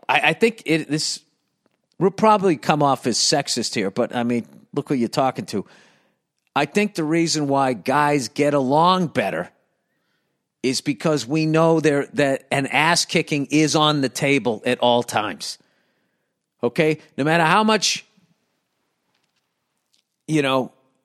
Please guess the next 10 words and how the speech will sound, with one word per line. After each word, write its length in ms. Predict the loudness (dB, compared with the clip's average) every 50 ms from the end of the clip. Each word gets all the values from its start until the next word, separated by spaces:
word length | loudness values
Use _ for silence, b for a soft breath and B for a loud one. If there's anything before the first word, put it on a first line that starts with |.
| _ _ _ _ _ _ _ _ _ _ _ _ _ _ _ _ _ _ _ _ _ _ _ _ _ _
of 160 | -2 2 2
a 60 | 0
dick 440 | 0 -2 0 2 2 2 2 0 0
you 240 | 0 2 2 4 4
are, 320 | 4 4 4 4 2 -2
you, 400 | -4 -6 0 2 2 2 2 0 -6 _ _ _ _ _ _
there 300 | 2 4 4 4 4 4
is 200 | 4 2 2 2
a 80 | 0 0
line. 520 | 2 0 0 2 2 2 2 0 -4 -8